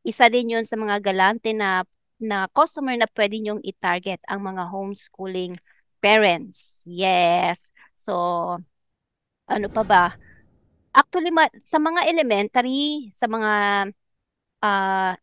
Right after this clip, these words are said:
preschool or elementary na grade na mga homeschooling parents,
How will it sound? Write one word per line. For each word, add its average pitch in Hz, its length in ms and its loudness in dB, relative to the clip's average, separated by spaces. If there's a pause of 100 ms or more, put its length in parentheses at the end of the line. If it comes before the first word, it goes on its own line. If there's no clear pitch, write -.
(120)
preschool 262 480 -4
or 247 80 2
elementary 226 840 -2
na 196 460 -2
grade 202 560 -4
na 208 160 -10
mga 196 320 -8
homeschooling 196 560 -12
parents, 190 340 -4